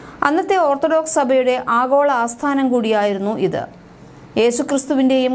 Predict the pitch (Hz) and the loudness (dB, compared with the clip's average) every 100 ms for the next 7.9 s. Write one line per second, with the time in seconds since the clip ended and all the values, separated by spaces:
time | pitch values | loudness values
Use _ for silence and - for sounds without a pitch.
0 | 254 240 240 285 277 269 269 262 254 247 | 0 0 0 0 0 0 0 -2 0 0
1 | 247 233 226 240 247 247 233 226 240 240 | 0 0 0 0 0 0 -2 -2 -4 -2
2 | 240 240 - - 269 233 247 277 262 262 | -4 -4 -4 -2 0 0 0 0 0 -2
3 | 254 254 233 233 233 214 208 254 247 220 | -2 0 0 -2 0 0 0 -2 -2 -2
4 | 196 - 214 247 233 285 254 220 220 226 | -4 -4 -4 -2 0 0 2 0 0 0
5 | 220 214 208 214 269 - - - - - | -2 0 0 -2 -4 -8 -18 -20 -18 -2
6 | 262 240 294 302 294 247 247 233 226 - | -2 2 0 0 0 0 0 0 0 -2
7 | 233 226 233 214 - 277 240 - | -2 -2 -2 -2 0 0 0 -4